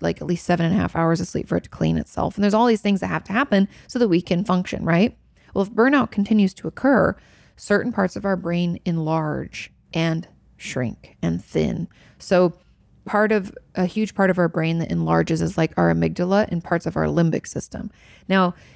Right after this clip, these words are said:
if you don't know that, that whole system in our brain, especially our amygdala, it's like the king of, of it, is, like, our fight flight response or our stress response. And it gets enlarged, meaning that it's more easily triggered and it fires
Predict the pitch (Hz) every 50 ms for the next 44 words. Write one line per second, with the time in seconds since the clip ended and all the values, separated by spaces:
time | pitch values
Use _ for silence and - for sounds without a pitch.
0 | - - 190 - 220 214 214 190 - - 190 185 185 190 185 180 175 175 170 170
1 | 175 170 - 175 185 170 180 - - - - 190 190 196 - 196 190 180 165 -
2 | - - 180 - - - 165 165 160 160 151 151 156 - 160 165 170 165 156 160
3 | 160 170 - - - 185 185 - - - 151 165 156 147 143 147 151 156 160 151
4 | - 151 135 123 - - 147 - - - - - - - 165 165 160 156 147 190
5 | - - - - 160 156 156 151 - - _ _ _ - - - - - - 160
6 | 175 165 - - 165 165 - 185 170 - - - - - - - - - _ -
7 | 180 185 - - - 95 - - - - 104 156 175 - - - - - 170 -
8 | - - - - - - - - - - - - _ _ _ _ _ _ _ _
9 | _ _ _ _ _ - _ _ _ _ _ - 190 190 - - 185 175 - -
10 | 175 175 180 214 247 233 175 165 - - - 175 180 175 175 170 170 165 175 -
11 | - 175 - - 180 175 - 170 170 165 - - 196 185 170 180 170 170 - -
12 | 180 160 - - - 151 - 180 - 175 175 175 - -